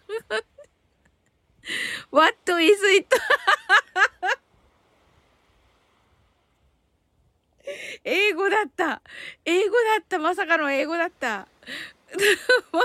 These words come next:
さかの、まさかの、What is really? What is, what is, what is it? ですね。はい。What is it?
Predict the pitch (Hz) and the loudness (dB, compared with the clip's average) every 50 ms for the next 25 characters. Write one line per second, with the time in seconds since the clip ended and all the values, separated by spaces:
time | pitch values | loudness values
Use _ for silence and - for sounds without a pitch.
0 | - - - 415 370 392 370 339 285 226 - - - 247 - - - - - - | -2 -2 -2 -2 0 2 2 2 2 -2 -4 -6 -12 -18 -18 -18 -18 -18 -10 -8
1 | 349 427 403 415 381 349 302 262 214 156 - - - - - - _ 226 226 233 | -4 -2 0 2 2 2 2 2 0 -2 -4 -6 -12 -20 -20 -20 _ -10 -4 0
2 | 294 320 330 359 339 - _ - 320 415 381 339 339 349 370 370 370 381 359 330 | 2 4 4 2 0 -4 _ -2 0 0 0 0 2 4 6 6 6 6 4 2
3 | 349 330 302 277 220 - - - - - _ _ - 220 233 285 311 330 339 415 | 0 0 0 -2 -4 -6 -8 -12 -20 -20 _ _ -12 -6 0 2 2 2 2 2
4 | 415 381 320 339 392 370 339 330 311 302 277 277 233 - - 240 247 262 277 285 | 0 -2 0 0 0 0 -2 -4 -6 -6 -6 -6 -6 -8 -10 -8 -2 0 2 2
5 | 285 311 392 415 403 392 359 330 - 302 294 285 277 262 190 - - 226 233 220 | 2 2 0 2 2 2 2 2 -2 -4 -4 -4 -6 -6 -10 -14 -18 -20 -20 -20
6 | 196 - _ 202 214 247 254 254 - - _ - 277 269 233 185 - 190 180 156 | -20 -18 _ -4 0 2 2 2 0 -2 _ -2 -2 0 0 0 -2 -2 -2 -2
7 | - - - _ _ _ _ - - - - _ _ _ _ 208 208 196 - 170 | -4 -6 -10 _ _ _ _ -20 -20 -20 -20 _ _ _ _ -12 -10 -10 -8 -8
8 | 156 160 165 170 214 - _ _ _ _ - - - - - - - - 269 240 | -8 -8 -8 -8 -10 -14 _ _ _ _ -20 -20 -20 -20 -20 -20 -10 -4 -2 -2
9 | 208 - - 214 233 262 277 302 302 - - 311 311 285 233 240 220 196 165 - | -2 -2 -2 0 2 4 4 2 2 0 0 2 2 2 2 0 0 0 0 -2
10 | - | -6